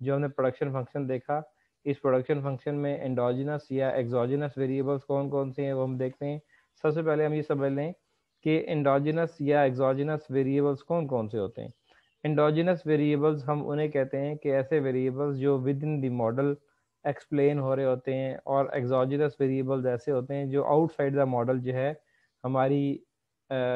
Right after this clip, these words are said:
जो, अ, फंक्शन है उसको इफेक्ट कर रहे होते हैं, या हमारे मॉडल पे आउटसाइड जो है the model इफेक्ट कर रहे होते हैं। इसे हम कहते हैं कि ये एक्सटर्नल वेरिएबल्स हैं जो हमारे, अ, ट-, मॉडल को इफेक्ट करते हैं। Let's suppose हमारे यहाँ पे मॉडल कौन सा है,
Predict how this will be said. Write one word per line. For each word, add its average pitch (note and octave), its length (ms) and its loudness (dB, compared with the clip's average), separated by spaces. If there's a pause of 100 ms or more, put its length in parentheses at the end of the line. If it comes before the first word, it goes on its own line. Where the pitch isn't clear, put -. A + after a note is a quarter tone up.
जो, B2 800 -2 (200)
अ, B2+ 120 -2 (380)
फंक्शन C#3+ 360 0
है C3+ 120 0
उसको C3 180 0
इफेक्ट C3+ 300 -4
कर C3 120 0
रहे B2+ 120 0
होते B2+ 220 -2
हैं, C3+ 240 -4 (200)
या C3 180 0
हमारे B2+ 280 2
मॉडल B2 360 2
पे C#3 160 0
आउटसाइड C3+ 680 0
जो C3+ 200 -4
है B2+ 200 0
the B2 340 -4
model B2 380 -2 (500)
इफेक्ट C#3 320 2
कर C3 120 2
रहे C3 100 4
होते C3 160 2
हैं। C3+ 80 2
इसे D3+ 80 0
हम C#3+ 80 -2
कहते C3+ 220 -2
हैं C#3+ 100 -4
कि C#3 60 -2
ये C3+ 140 2
एक्सटर्नल C3+ 440 -2
वेरिएबल्स B2+ 540 -2
हैं C3 220 -6
जो B2+ 140 -6
हमारे, B2 400 -4
अ, B2+ 80 -8 (580)
ट-, A#2+ 680 -2
मॉडल C3 360 2
को C3+ 120 0
इफेक्ट A#2+ 280 -4
करते G#2 240 -8
हैं। A2+ 60 -2
Let's D3 200 2
suppose D#3+ 220 4
हमारे C#3+ 300 4
यहाँ C#3+ 120 0
पे D3 100 -2
मॉडल C3+ 340 2
कौन C#3 240 0
सा C#3+ 160 0
है, C#3+ 120 -2